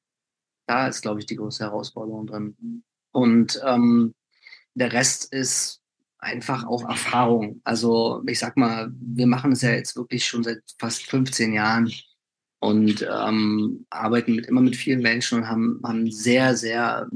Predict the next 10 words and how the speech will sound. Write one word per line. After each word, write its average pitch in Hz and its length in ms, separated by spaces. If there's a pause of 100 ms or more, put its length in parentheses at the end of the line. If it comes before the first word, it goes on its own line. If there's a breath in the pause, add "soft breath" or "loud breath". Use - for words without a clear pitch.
guten 120 680
organisatorischen, 120 1120
äh, 117 340 (400)
Ansatz 113 640
und 117 440
sind 113 160
im 113 160
Projektmanagement 113 880
halt 104 140
auch - 280